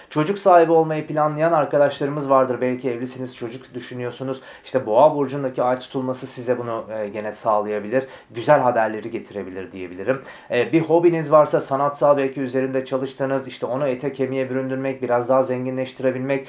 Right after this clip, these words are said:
ve artık buralardan para kazanmak yolunda da sağlam adımlar atabilirsiniz aslında bu tutulma zamanında.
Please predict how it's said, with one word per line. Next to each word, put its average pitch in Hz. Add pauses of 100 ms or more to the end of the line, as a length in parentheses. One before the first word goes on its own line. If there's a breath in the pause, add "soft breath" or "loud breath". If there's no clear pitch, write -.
(240 loud breath)
ve 123
artık 131
buralardan 143
para 151
kazanmak 139
yolunda 135
da 131
sağlam 123
adımlar 120
atabilirsiniz 127
aslında 117
bu 107
tutulma 110
zamanında. 107